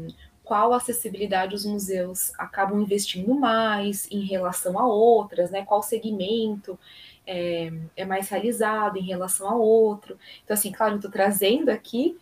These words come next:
mas é sempre muito importante a gente pensar também de uma forma crítica e depois poder aprofundar nesses exemplos, né?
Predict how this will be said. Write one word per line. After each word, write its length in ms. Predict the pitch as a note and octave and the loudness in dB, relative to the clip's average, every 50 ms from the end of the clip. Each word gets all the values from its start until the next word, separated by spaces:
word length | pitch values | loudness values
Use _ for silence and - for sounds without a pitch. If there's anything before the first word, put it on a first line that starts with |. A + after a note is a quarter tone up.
| _ - - _ - | _ -20 -20 _ -4
mas 180 | G#3 G#3 G#3 | -4 -2 0
é 40 | G#3+ | 0
sempre 320 | G#3 - A3 A3+ - A#3+ | -2 -2 -4 -4 -4 -2
muito 220 | A#3 A#3+ B3 A#3+ - | -2 -2 -2 0 -2
importante 540 | B3+ B3+ - A#3 - - G#3+ G#3+ A3 G#3 A3+ | -2 -2 -2 -6 -6 -6 -6 -6 -4 -6 -6
a 40 | |
gente 240 | G#3+ A3 A3+ - - | -4 -4 -6 -6 -6
pensar 600 | - A3+ A3 A3 A3 - - G3+ F#3+ F#3+ G3+ G#3+ G#3+ - _ _ _ _ _ _ _ _ _ - _ - | -4 -4 -2 -2 -2 -4 -4 -4 -2 -2 -2 -4 -6 -8 _ _ _ _ _ _ _ _ _ -20 _ -6
também 220 | - G3 G3+ G3 G3+ | -4 -2 -2 0 -2
de 80 | G3+ | -2
uma 140 | G3+ G3+ G3+ | -2 -4 -4
forma 320 | - - F#3+ F#3+ G3 G3+ | -2 -4 -4 -2 -2 -4
crítica 460 | G#3 - - F3+ G3 A3 G#3+ - - G3+ | -6 -6 -8 -6 -4 -4 -4 -4 -4 -2
e 20 | |
depois 300 | G3 G3 G3 G3+ G#3 G3+ | -2 -2 0 -2 -4 -4
poder 240 | - - G3+ G3+ G3 | -2 -2 -2 0 0
aprofundar 760 | G3 - G#3 G3+ G3+ - G#3+ G#3 G3+ F#3+ F3 F3+ G#3 - - - - - - - - - | -2 -2 -6 -8 -6 -4 -4 -2 0 0 0 0 -2 -4 -8 -16 -20 0 0 0 4 4
nesses 320 | - G3+ G3+ - A3 G3+ | 2 2 2 0 2 4
exemplos, 680 | A#3 C4 C#4+ C4+ F#3+ E3+ D#3+ E3 E3 - - - D#3+ D#3+ | 4 4 4 4 0 -2 -2 -6 -10 -8 -6 -6 -6 -4
né? 260 | E3+ F3 G3+ C#4+ F#4 | -2 -2 -2 -2 -4